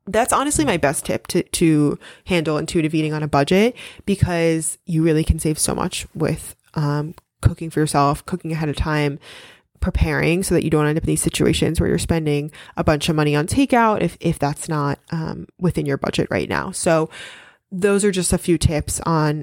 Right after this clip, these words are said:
intuitive eating on a budget. But in general, I think a lot of things that we covered in, in this episode can kind of be more widely applied to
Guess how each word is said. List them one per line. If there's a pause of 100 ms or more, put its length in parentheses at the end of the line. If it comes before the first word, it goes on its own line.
intuitive
eating
on
a
budget.
But
in
general,
I
think
a
lot
of
things
that
we
covered
in, (100)
in
this
episode
can
kind
of
be
more
widely
applied
to